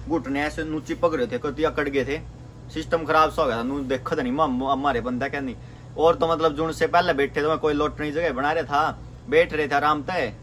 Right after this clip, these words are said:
तो भाई हम आए हैं बाद में, तो हमने तो टेंशन वो होएगी भाई, दुखी तो होंगे, पर नू था भाई, हम, हम, हमारे बंदा क्या देखा, सबकी आंख नू हो रही, नू हो रहे भाई, सब नू दुखी हो रहे, लाल आंख हो रही सबकी भाई साहब।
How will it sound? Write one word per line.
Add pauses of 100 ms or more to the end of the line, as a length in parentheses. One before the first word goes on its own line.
(120)
तो
भाई (280)
हम
आए
हैं
बाद
में,
तो
हमने
तो (180)
टेंशन
वो
होएगी
भाई,
दुखी
तो
होंगे, (1300)
पर
नू
था
भाई,
हम,
हम,
हमारे
बंदा
क्या
देखा,
सबकी
आंख
नू
हो
रही, (640)
नू
हो
रहे
भाई,
सब
नू
दुखी
हो
रहे,
लाल
आंख
हो
रही
सबकी
भाई
साहब।